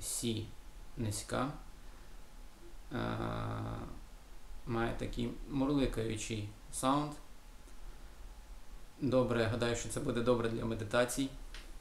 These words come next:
Juice Harps by Kazantsev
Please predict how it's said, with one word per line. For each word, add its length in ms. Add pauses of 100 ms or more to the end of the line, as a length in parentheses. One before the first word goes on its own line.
(1900)
Juice 280
Harps 500
by 380
Kazantsev 580